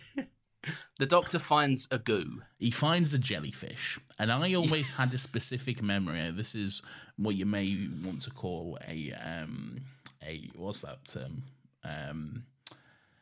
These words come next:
Speaker 1: a, um, oh, fuck, what's that, the name of it? Um, the, the something effect. Um,
Speaker 2: Mandela effect?
Speaker 1: Yes, yes, thank you. A, a, Ma-, a Mandela effect where I always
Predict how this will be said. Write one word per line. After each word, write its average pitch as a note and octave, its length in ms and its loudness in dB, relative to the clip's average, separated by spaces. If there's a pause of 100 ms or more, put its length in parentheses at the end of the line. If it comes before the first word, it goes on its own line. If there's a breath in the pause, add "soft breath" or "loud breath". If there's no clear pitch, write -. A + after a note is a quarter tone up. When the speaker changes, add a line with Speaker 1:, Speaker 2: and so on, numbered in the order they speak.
(340 loud breath)
Speaker 1:
a, E2 440 -2
um, E2 500 -2 (180)
oh, - 120 -10
fuck, - 360 -2
what's E3 200 4
that, F3+ 320 -2
the D#3+ 100 4
name E3+ 400 6
of C3+ 100 6
it? G2 220 2 (160)
Um, B2 720 6 (1700 loud breath)
the, A#2+ 520 6
the A2+ 100 4
something C#3+ 380 0
effect. - 680 -2 (240)
Um, A2+ 680 2 (100)
Speaker 2:
Mandela G#2 440 -2
effect? F#3 220 -2
Speaker 1:
Yes, C#3 500 0
yes, G#2+ 360 -2
thank G#2+ 280 -4
you. E2+ 180 -4 (340 loud breath)
A, A2 340 2
a, F#2+ 160 2
Ma-, A2 180 0
a G#2 80 -2
Mandela A2 460 2
effect G2 340 -2
where G2 120 0
I A2 200 2
always G#2+ 640 0